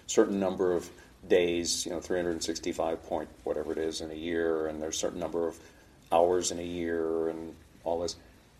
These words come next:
But the division of time into a week is not,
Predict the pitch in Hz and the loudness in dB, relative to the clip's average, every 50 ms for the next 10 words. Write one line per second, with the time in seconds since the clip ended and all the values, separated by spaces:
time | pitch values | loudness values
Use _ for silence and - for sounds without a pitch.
0 | - - - - - - - - 95 - - - 95 104 123 127 120 117 117 101 | -20 -20 -20 -20 -20 -16 -10 -8 -6 -4 -2 0 4 6 6 6 6 4 2 2
1 | 92 90 - - - - 110 110 110 107 104 98 95 98 - - 90 82 78 78 | 2 2 0 -4 -10 -4 0 0 2 2 2 0 -2 -4 -4 -4 -4 -4 -4 -8
2 | - - 85 85 82 87 110 117 113 - - - - - - - - - _ - | -8 -4 -2 -2 0 0 0 -2 -2 -4 -8 -12 -18 -20 -20 -20 -20 -20 _ -20
3 | - - - - - - - - - - - - 95 90 80 90 92 87 85 - | -20 -20 -20 -20 -18 -18 -18 -20 -20 -20 -10 -4 -2 -2 -2 0 -2 -2 -2 -4